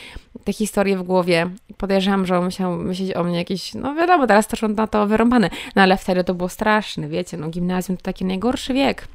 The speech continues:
A mnie zmuszono do tego, żebym ja, osoba z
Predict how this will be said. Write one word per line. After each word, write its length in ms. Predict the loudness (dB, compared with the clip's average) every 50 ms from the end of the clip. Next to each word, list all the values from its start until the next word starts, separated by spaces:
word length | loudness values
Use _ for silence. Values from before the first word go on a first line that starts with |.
| -14 -8 -4
A 40 | -2
mnie 200 | 0 0 0 0
zmuszono 380 | -2 -4 -4 -4 -4 -4 -2
do 80 | -2 -2
tego, 340 | -2 -4 -4 -2 -2 -4 -4 -6 -14 -20 -20 -18 -10
żebym 220 | -6 -4 -2 -2 0
ja, 180 | 0 0 0
osoba 360 | 0 -2 -2 -4 -2 -2 -2
z 240 | -2 -4 -8 -10 -6